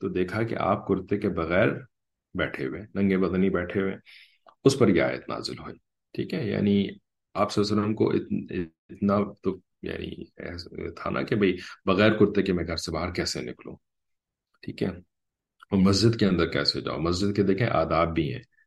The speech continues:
ठीक है, इससे मस्जिद के आदाब को भी पता चलता है कि भाई ये नहीं है कि बस सतर ढापा हुआ है तो, तो अब इसका मतलब है कि मस्जिद में आप दाखिल हो सकते हैं,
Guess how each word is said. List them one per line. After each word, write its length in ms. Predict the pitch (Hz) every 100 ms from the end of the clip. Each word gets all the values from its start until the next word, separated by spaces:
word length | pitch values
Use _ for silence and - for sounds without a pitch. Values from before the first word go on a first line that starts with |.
| _ _ _
ठीक 120 | -
है, 60 | -
इससे 200 | 98 -
मस्जिद 340 | 113 87 98 -
के 100 | -
आदाब 340 | 85 82 82
को 80 | 95
भी 60 | 90
पता 200 | 82 85
चलता 260 | 78 73
है 80 | 113
कि 100 | 123
भाई 160 | 110 110
ये 220 | 98 98
नहीं 160 | 135 160
है 80 | 139
कि 160 | 113 101
बस 180 | 98 -
सतर 220 | 95 104
ढापा 280 | 85 82 92
हुआ 180 | 92 90
है 80 | 90
तो, 280 | 90 87 - _ _ _ _ _
तो 460 | 95 90 80 85 80
अब 200 | 67 82
इसका 180 | 82 -
मतलब 280 | 85 78 82
है 100 | 80
कि 80 | 87
मस्जिद 280 | 80 82 80
में 120 | 78
आप 120 | 78
दाखिल 280 | 71 67 80
हो 140 | 73 76
सकते 320 | - - -
हैं, 140 | 52